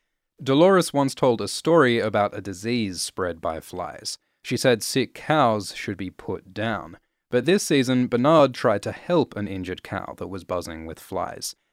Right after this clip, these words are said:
So flies can represent the sickness and weakness and self-destructive nature of humanity.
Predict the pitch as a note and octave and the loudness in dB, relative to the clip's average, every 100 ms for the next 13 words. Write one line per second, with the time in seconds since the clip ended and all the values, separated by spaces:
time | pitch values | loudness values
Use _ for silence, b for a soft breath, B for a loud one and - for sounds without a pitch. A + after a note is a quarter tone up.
0 | _ - C#3+ B2 - G3 F3 C#3+ - C3+ | _ -2 0 0 2 2 2 0 -2 0
1 | C#3 C3+ A#2+ A#2+ A#2 A2+ A2 G2 - - | 0 0 -2 -2 -4 -6 -6 -4 -6 -4
2 | B2+ - F2+ C2 - - G2 F#2+ G2+ A#2+ | -4 -2 -6 -12 -16 -12 -10 -8 -4 -4
3 | A2+ - B1 - - G2 F#2 - - B2+ | -4 -10 -16 -14 -10 -10 -10 -8 -4 -4
4 | B2+ A#2+ - A#2 G#2 G#2 F#2 A2+ A#2 - | -4 -6 -4 -4 -4 -6 -4 -2 -4 -4
5 | F2+ F2+ F2 F#2 D#2+ - F#2 F#2+ B2 G#2 | -6 -6 -6 -6 -8 -12 -10 -4 -4 -4
6 | - - | -8 -18